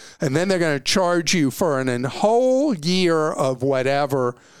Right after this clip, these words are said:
eh, whatever pretty much they decide it's going to be. And so your beef with, um, with Wisecam and with Google is well heard and respected because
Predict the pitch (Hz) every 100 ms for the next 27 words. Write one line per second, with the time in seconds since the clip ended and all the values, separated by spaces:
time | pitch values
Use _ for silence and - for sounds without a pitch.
0 | - - 202 185 196 214 254 254 233 226
1 | 226 226 214 214 190 185 185 160 196 147
2 | 147 143 - 127 123 117 113 113 90 -
3 | _ _ _ _ _ _ _ _ _ _
4 | 185 156 143 139 - 180 147 139 131 -
5 | _ _ _ _ _ - 233 165 208 165
6 | 170 190 196 - 170 160 151 135 147 123
7 | 117 117 - _ _ _ - 139 123 135
8 | 135 160 143 - 190 147 143 147 143 _
9 | _ _ _ _ - 147 127 120 117 120
10 | - 123 - 165 170 160 185 180 - _
11 | _ _ _ _ - 196 139 117 131 160
12 | 180 160 175 160 156 139 135 - - 139
13 | - 131 - - 156 127